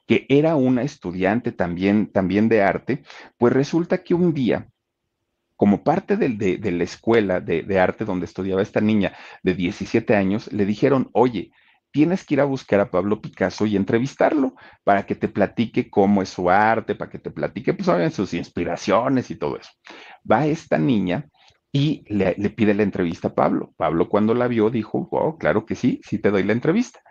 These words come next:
Empieza a platicar y durante la plática le empieza a coquetear. Y esta muchachita, que sabía perfectamente quién era Pablo Picasso, lo artista que era, lo que ganaba, lo que representaba para el mundo,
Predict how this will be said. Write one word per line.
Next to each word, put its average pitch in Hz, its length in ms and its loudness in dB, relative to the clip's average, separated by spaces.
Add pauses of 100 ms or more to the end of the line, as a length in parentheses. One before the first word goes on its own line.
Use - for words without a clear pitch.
(480)
Empieza 127 560 2
a - 80 -6
platicar 104 600 -2
y 123 100 -6
durante 95 380 -2
la 87 160 -2
plática 101 480 -2
le 120 100 0
empieza 98 480 -2
a - 80 -6
coquetear. 123 640 -2 (960)
Y 196 280 2
esta 98 400 0
muchachita, 151 640 -2
que - 100 -14
sabía 98 480 -2
perfectamente 120 720 0
quién 90 200 -4
era 87 180 -2
Pablo 90 320 0
Picasso, 82 560 -2 (720)
lo 143 200 4
artista 143 540 -4
que 95 300 0
era, 98 340 2
lo 147 240 2
que 120 160 -2
ganaba, 95 680 2
lo 104 160 -2
que 117 120 -4
representaba 107 760 0
para 87 180 -2
el 82 100 -4
mundo, 98 420 0